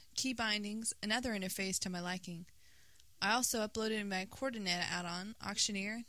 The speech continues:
and most importantly, the awesome Zygor Alliance leveling guide. I still died a couple of times,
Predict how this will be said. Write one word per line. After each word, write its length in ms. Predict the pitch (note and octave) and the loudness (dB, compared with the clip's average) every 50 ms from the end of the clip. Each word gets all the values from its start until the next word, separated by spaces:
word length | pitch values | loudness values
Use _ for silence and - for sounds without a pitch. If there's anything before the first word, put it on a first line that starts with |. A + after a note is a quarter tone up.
| - - - - | -14 -16 -8 -4
and 100 | G3+ G3+ | -2 0
most 240 | G#3+ A3+ A3 - | 4 4 4 4
importantly, 560 | A3+ G#3 - - A#3+ G#3+ G#3+ B3 B3+ C4 B3+ A3+ A3 | 4 -2 -4 -6 -6 -6 -4 -4 -6 -6 -6 -8 -2
the 160 | G3 F#3 - | 0 0 2
awesome 360 | G3+ A3 A3 - - A#3+ G#3+ | 2 2 0 0 2 0 0
Zygor 520 | G3+ F3+ F#3+ G3 G3+ G#3 G#3 A3+ A3+ G3+ F3+ | 0 0 0 0 0 0 -2 -4 -6 -6 -6
Alliance 440 | F3+ F3+ F3 F3 F3+ F#3 G3+ - - | -4 -4 -4 -4 -4 -4 -6 -8 -8
leveling 260 | F3+ E3 E3 E3 E3 D#3+ | -8 -8 -6 -8 -10 -8
guide. 220 | - - - - G3+ G3+ - - - - - - - - - - - - - - - - - - - - - - - - - - - - - - - - - - - - - - | -8 -6 -6 -8 -8 -12 -16 -20 -20 -20 -20 -20 -20 -20 -20 -20 -20 -20 -20 -20 -20 -20 -20 -20 -20 -20 -20 -20 -20 -20 -20 -20 -20 -20 -20 -20 -20 -20 -20 -20 -20 -20 -2 0
I 80 | G#3+ | 2
still 280 | A3+ - - - F#4+ F#4+ | 4 4 4 4 4 4
died 260 | C4+ C#4 B3 A#3 A#3 | 6 8 8 8 6
a 40 | A#3 | 4
couple 260 | - A3+ G3+ - F#3+ | 2 -2 -2 -2 0
of 60 | F#3+ | 0
times, 420 | - G#3 G3 G3 F#3+ F#3+ G3 - | 2 2 2 0 0 0 0 -2